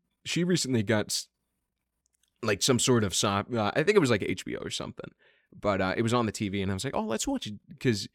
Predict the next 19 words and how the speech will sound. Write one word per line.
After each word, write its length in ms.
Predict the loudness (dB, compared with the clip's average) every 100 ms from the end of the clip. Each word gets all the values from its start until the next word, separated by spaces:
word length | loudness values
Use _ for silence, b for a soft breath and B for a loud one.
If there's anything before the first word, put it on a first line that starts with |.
| _ _
the 80 | 0
little 300 | 4 6 6
one 180 | 6 6
was 160 | 4 2
out. 380 | 0 -2 -4 -16 -8
Uh, 240 | -2 -2 -2
we 80 |
were 80 | -2
like, 140 | -4 -6
"Let's 180 | -8 -6
watch, 280 | -6 -4
um, 260 | -4 -4 -6
let's 160 | -8 -6
watch 220 | -6 -2
T 140 | 0
V. 260 | 0 -2 -6 -8
Let's 180 | -8 -6
watch," 260 | -6 -6
uh, 480 | -6 -6 -4 -4 -6